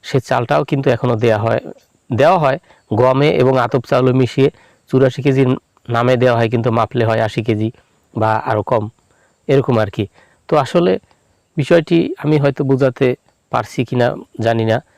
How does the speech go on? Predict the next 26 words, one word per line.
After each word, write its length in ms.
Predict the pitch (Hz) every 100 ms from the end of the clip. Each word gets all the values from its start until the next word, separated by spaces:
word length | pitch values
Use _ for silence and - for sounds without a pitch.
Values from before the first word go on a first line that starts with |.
| _ _ _
আর 120 | 110
আমার 240 | 110 120 127
এই 60 |
ভিডিওটি 580 | 117 113 127 120 - 120 - _ _ -
জানি 260 | 110 127 127
Facebook, 460 | - 117 120 135 - 330
YouTube 420 | 127 123 151 139 131 _ _ _ _ _ _ _ -
ভাইরালও 420 | 101 117 139 151
করবে 280 | 160 151 156
না, 180 | 151 185 _ -
আর 260 | 113 104 127 - _ _ _ 123
মাননীয় 480 | 117 117 117 117 127 _ _ _ _ _ _ _
যারা 220 | 107 107 101
সরকার 380 | 107 110 113
মহোদয় 380 | 110 113 113 110 - -
আছেন 380 | 101 - 104 - _
তাদের 260 | - 104 110
কাছেও 300 | 143 - 160
পুষবে 360 | - 131 110 107
না। 200 | 104 -
তারপরও 500 | 117 131 165 147 131 -
মনের 200 | 147 160 -
কষ্ট 280 | 156 - 180
থেকে 340 | 160 - 143 - _ 123
একটি 240 | - 127
কথা 320 | 113 - 101